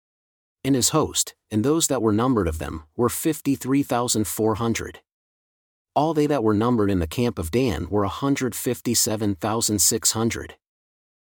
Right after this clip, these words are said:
They shall go hindmost with their standards. These are those who were numbered of the children of Israel by the house of their fathers.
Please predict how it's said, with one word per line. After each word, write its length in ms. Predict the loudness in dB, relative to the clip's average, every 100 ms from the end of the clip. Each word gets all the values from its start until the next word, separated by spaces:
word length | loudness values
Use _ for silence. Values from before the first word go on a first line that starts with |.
| _ _ -4
They 100 | -2
shall 220 | 0 0
go 200 | 2 0
hindmost 580 | 0 0 2 2 0 -2
with 120 | -2
their 140 | 0
standards. 720 | 0 0 0 -2 -2 -2 -2 -4 _ _ _ _ _ _ _ _ _
These 220 | 0 2
are 100 | 2
those 280 | 2 2 2
who 80 | 2
were 100 | 4
numbered 360 | 4 2 2 0
of 100 | -2
the 80 |
children 440 | -2 0 0 0 -2
of 120 | 0
Israel 500 | 0 0 -2 -4 -6
by 160 | -4 -4
the 80 | -4
house 320 | -2 0 -2
of 120 | 0
their 120 | -2
fathers. 600 | -2 -4 -6 -6 -2 -2